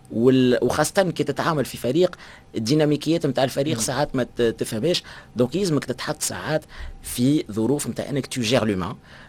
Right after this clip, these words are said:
Speaker 1: و تو جير لا كونديسيون هيومان. فما التنافس، فما الغيره، فما، آه، الخوف، فما، فهمت ال-،
Speaker 2: مم.
Speaker 1: فوالا، دونك فوالا.
Speaker 2: خلينا نحكي على الخوف.
Speaker 1: ايوه.
Speaker 2: الخوف من الذكاء الاصطناعي، خلينا ندخلوا شويه للذكاء الاصطناعي، وانت مختص في الذكاء الاصطناعي التوليدي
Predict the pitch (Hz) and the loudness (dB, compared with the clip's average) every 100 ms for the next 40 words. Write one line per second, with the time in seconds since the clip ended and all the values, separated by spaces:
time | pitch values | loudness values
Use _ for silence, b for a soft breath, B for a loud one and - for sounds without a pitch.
0 | B - 101 113 127 120 104 120 104 101 | B -10 -6 -2 0 0 0 -2 -2 -4
1 | 104 92 92 135 147 139 104 - 85 104 | -6 -6 -6 -4 -2 -2 -2 -6 -8 -8
2 | - - 104 92 87 87 98 147 147 101 | -4 -6 -4 -6 -6 -6 -4 -2 -4 -4
3 | 95 90 87 B B B B - 98 95 | -6 -4 -6 B B B B -6 -4 -2
4 | 92 98 - 101 127 156 - - 110 107 | -4 -6 -4 0 0 0 -2 -4 -2 0
5 | 104 95 92 - 117 127 117 104 131 120 | 0 0 -2 -4 -4 -4 -2 -2 0 -2
6 | 101 B B - - 107 123 156 120 - | -4 B B -20 -4 2 4 4 2 -2
7 | 120 - - - 190 - 139 127 127 107 | -4 -4 0 4 4 6 4 6 2 -2
8 | - - - - 98 113 135 - 123 107 | -4 -10 -20 -14 -6 -6 -6 -8 -2 0
9 | - 214 - 151 139 123 120 131 110 - | 4 4 4 2 2 2 2 4 4 4
10 | 113 98 87 127 156 - 123 - 131 120 | 6 6 6 6 6 4 2 4 4 4
11 | 110 101 101 123 101 107 - 110 135 135 | 0 -4 -4 -2 -4 -4 -4 2 4 6
12 | 135 - B B B 117 131 135 - 160 | 4 2 B B B 6 8 8 6 4
13 | - 120 120 139 117 127 123 120 - 123 | 4 2 4 4 2 4 4 2 0 2
14 | 127 139 131 113 | 4 4 2 0